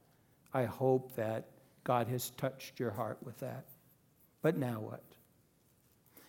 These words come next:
If you are a believer in Jesus Christ,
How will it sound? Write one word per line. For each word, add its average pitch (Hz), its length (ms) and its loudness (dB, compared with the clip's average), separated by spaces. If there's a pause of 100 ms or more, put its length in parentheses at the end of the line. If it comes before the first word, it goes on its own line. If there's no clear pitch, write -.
(180)
If 214 440 8
you 180 320 8
are 123 560 6 (600)
a 139 80 4
believer 127 720 4 (600)
in 131 160 2
Jesus 123 480 0
Christ, - 580 -6